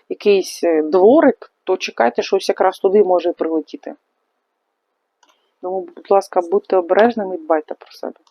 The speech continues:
Три, три, три, три, три, шість. А, там, де з трійками, з шестірками,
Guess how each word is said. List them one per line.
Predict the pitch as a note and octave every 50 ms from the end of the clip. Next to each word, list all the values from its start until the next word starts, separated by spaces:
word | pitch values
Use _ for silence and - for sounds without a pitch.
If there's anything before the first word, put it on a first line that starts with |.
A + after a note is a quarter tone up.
| _ _ _ _ _ _ _ _ _ _ _ _ _ _ _ _ _ _ _ _ _ _ _ _ _ _ _ _ _ _ _ _ _ _ _ _ _ _ _ _ _ _
Три, | - A3 A#3+ B3+
три, | B3 - A3+ A3+ A3+
три, | A3 - A3 G#3+ G#3
три, | - G3+ G3+ G3+
три, | G#3 - A3+ A#3 A3+
шість. | - - - E3+ D3+ - _ _ _ _ - - - - - - - - -
А, | - - E3+ F3 F3
там, | - _ B3 B3 C4 C4 A#3
де | A3+ A3+
з | - -
трійками, | - A#3 A#3+ A3+ A3+ - - A3 G#3 G3+ G3+ G3+ G3+ G3
з | - -
шестірками, | - - A#3 - - - A3 A3 - - - G#3 G3+ G3+ G#3 A3 A#3 C4+